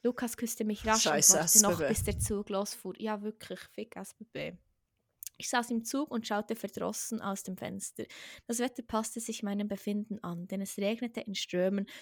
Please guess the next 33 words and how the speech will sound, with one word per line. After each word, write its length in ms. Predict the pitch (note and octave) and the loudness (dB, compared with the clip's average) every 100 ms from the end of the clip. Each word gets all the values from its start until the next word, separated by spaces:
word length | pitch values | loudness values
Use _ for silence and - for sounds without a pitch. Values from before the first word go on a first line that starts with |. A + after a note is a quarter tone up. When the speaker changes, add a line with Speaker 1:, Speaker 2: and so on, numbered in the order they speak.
| - | -8
Speaker 1:
sodass 300 | G#3 G3 G3+ | -4 -2 -4
ich 180 | - | -4
pitschnass 600 | - D#4 - A#3+ A#3 - | 4 4 4 2 2 2
wurde, 320 | A3+ G#3+ A3 - | 2 2 2 2
als 200 | F#3+ - | 0 -4
ich 80 | - | -8
von 180 | F#3+ F#3+ | -6 -2
den, 280 | F#3 F#3 - _ _ _ _ | -4 -4 -8 _ _ _ _
von 320 | - F#3+ G#3 G#3 | -2 2 4 2
der 100 | F#3+ | 0
Straßenbahn 720 | - G#3 A3+ B3 A3 A3 A3 | 4 6 6 2 4 4 2
zu 100 | G3+ | -2
meiner 300 | G3 G3 F3+ | 0 0 0
Wohnung 400 | F3 F3+ F#3 - | 0 0 -2 -6
lief. 580 | F#3+ E3+ E3 - - - _ _ - | -8 -8 -8 -14 -18 -20 _ _ -18
Scheiss 320 | - G3 - | -12 -10 -6
Tram. 460 | F#3 F3+ E3+ E3+ - _ | -4 -4 -6 -10 -16 _
Macht 300 | G3 G3 - - | -4 -4 -6 -4
Tram 280 | F#3 F#3 | -4 -2
halt 140 | F#3 F#3 | -4 -4
direkt 280 | F3 F3 - | -4 -6 -8
vor 100 | E3 | -10
der 140 | F3+ | -10
Haustür. 400 | F#3 - - - - _ _ - - - _ - - - | -12 -16 -14 -14 -16 _ _ -20 -20 -20 _ -20 -20 -4
Speaker 2:
Ah. 140 | G#3 F#3+ | 0 6
Speaker 1:
Zu 120 | C#4 | 12
Hause 280 | C#4+ E4 E4+ | 12 12 10
duschte 380 | - C4+ D#4 C4 | 4 4 6 6
ich 200 | B3+ - | 4 4
warm 320 | G3+ G#3 A3+ | 4 6 4
und 180 | A3 G#3 | -2 -2
setzte 380 | G3+ G3 - G#3 | -2 -2 -2 -2
mich 320 | G#3 A3 - | 0 -2 -8